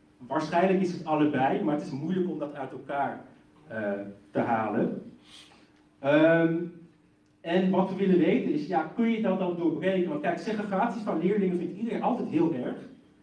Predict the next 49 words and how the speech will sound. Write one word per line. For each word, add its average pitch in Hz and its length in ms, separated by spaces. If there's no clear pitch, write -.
Hè, - 180
van, 123 120
nou, 117 280
dit 127 100
is - 80
echt 147 200
heel 151 140
onwenselijk. 147 800
Maar 123 140
als 156 80
het 185 100
op 180 100
je 180 80
eigen 202 340
kind 202 240
aankomt, 202 560
zie 190 160
je 175 140
vaak 160 280
wel 156 260
van, 180 380
oké, 160 240
ik 151 320
zet 156 180
mijn 151 120
kind 185 220
liever - 200
op 160 120
een 156 60
school 151 360
met 135 240
kinderen 147 360
die 123 140
op - 200
lijken, 127 400
want 123 120
dan 123 120
past 156 260
hij - 80
daar, 107 400
eh, 101 80
meer. 107 240
Alleen 180 420
daardoor 180 540
doorbreek 160 500
je 160 80
die 151 100
segregatie 156 800
natuurlijk 110 500